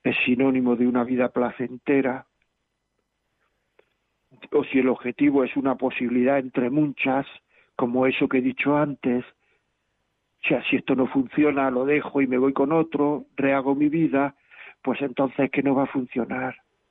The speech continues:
No va a funcionar. Seguro, no nos equivoquemos. No va a funcionar. ¿Por qué?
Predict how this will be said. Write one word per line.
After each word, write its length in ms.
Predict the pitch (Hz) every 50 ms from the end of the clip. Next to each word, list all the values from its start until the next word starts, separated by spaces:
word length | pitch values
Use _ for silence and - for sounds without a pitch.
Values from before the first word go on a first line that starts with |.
| _ _ _ _ _ _
No 120 | - 151 151
va 80 | 165
a 60 | 160 156
funcionar. 680 | - 160 135 - - 135 135 143 143 147 143 127 - - _ _ _ _ _ _ _ _ _ _ - -
Seguro, 600 | 175 156 139 180 196 208 185 185 135 110 - _ _ _ _ -
no 80 | 147 175
nos 140 | 190 202
equivoquemos. 680 | 196 190 - 202 180 190 - 262 202 196 180 - - - _ _ _ _ _ _ _ _ _ _ _ _ _ _ _ _ _ _ _ _ _ _ _ _ _ _ _ _ _ _ _ _
No 100 | - -
va 80 | 139 170
a 40 | 156
funcionar. 560 | - 170 147 - - 143 135 139 147 151 151
¿Por 200 | - - - -
qué? 240 | - 165 170 160